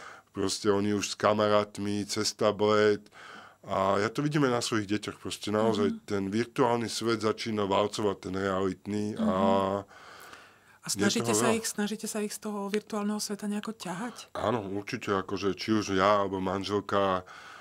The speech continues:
Speaker 1: ako určitý prísun toho virtuality, ja poviem tak, dieťaťu neuškodí, môj názor,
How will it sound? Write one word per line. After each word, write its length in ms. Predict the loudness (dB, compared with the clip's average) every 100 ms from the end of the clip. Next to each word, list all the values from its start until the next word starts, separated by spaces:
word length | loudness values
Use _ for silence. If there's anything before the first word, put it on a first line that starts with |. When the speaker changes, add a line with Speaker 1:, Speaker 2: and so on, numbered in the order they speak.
| -20 -20 _ _ _ _ _
Speaker 1:
ako 420 | -6 -2 0 0
určitý 380 | 0 -4 -4 -6
prísun 580 | 0 2 2 2 0 0
toho 300 | 2 2 2
virtuality, 800 | 2 0 4 4 6 4 0 2
ja 140 | 2 0
poviem 320 | 0 0 0
tak, 160 | -4
dieťaťu 400 | -2 -4 -4 -4
neuškodí, 800 | -2 0 0 0 -2 -2 2 2 0
môj 380 | -4 -4 -2 2
názor, 540 | 4 4 4 2